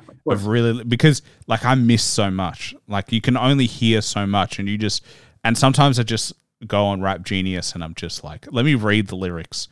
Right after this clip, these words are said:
Speaker 1: Yeah.
Speaker 2: 'Cause, like, I know I'm missing a hell of a lot. Um,
Speaker 1: Yeah.
Speaker 2: but you said your producer. So did you, what was the advice he gave? Like, because were you just doing lyrical things and was he really pushing, like,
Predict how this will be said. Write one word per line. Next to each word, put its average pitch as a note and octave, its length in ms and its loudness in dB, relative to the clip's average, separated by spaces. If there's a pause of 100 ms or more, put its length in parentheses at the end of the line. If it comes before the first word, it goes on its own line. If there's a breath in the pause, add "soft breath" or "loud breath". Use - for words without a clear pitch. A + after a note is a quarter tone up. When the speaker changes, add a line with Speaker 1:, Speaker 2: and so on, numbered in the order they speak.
Speaker 1:
Yeah. A#2 160 -8
Speaker 2:
'Cause, G#2 240 -2
like, G#2 200 0
I A2+ 80 4
know A2+ 300 4
I'm G#2+ 120 2
missing G2+ 300 -4
a F2+ 60 -4
hell F#2 180 -6
of E2 120 -10
a F2+ 60 -10
lot. D#2 260 -14 (440)
Um, A#2+ 260 4
Speaker 1:
Yeah. A#2 180 -2 (440)
Speaker 2:
but E3 120 -2
you E3+ 100 2
said G3+ 460 4 (220)
your D3+ 140 0
producer. C3+ 560 2
So - 180 0
did C3 220 -2
you, G3 240 4 (360 soft breath)
what D3+ 140 4
was A3+ 140 4
the G#3+ 100 4
advice D3 380 2
he C#3+ 80 -2
gave? A#2+ 380 2
Like, G2+ 260 -4 (340)
because B2+ 600 4 (340)
were B2+ 120 2
you C#3 260 2
just A#2+ 420 0
doing C#3 240 2
lyrical B2 680 -2 (460)
things B2+ 340 2
and A#2 200 0
was G#2+ 180 -4
he A#2 260 0
really A2 400 -2
pushing, G#2 520 -6
like, G2 280 -8